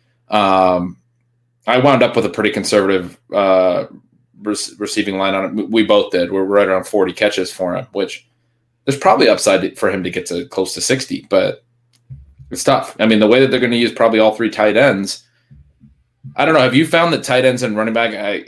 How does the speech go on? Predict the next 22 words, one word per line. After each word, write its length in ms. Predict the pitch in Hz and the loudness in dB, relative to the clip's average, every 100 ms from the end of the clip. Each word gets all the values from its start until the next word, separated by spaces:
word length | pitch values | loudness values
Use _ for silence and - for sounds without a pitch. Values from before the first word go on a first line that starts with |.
| 107 | -2
I, 260 | 104 98 | -2 -2
I 20 | |
think 180 | 104 127 | -4 -6
there's 140 | 98 87 | -8 -10
been 180 | 101 | -12
probably 240 | 92 104 95 | -4 -4 -4
some 240 | - 101 | -6 -6
research 240 | 95 95 90 | -8 -8 -8
on 140 | 95 | -8
this, 100 | 92 | -8
but 180 | - 92 | -10 -4
tight 200 | 123 127 | 0 2
end 120 | 120 | 0
and 80 | 101 | 0
running 200 | 107 104 | 0 2
back 300 | 104 98 - _ _ - _ _ _ _ _ _ _ _ _ | 2 0 -4 _ _ -20 _ _ _ _ _ _ _ _ _
target 400 | - 131 120 107 | -2 2 2 2
rates 260 | 107 101 101 | 0 0 0
are 100 | 98 | -4
gonna 200 | 101 95 | -2 -4
kind 220 | - 104 | -4 -4
of 240 | 92 - | -6 -14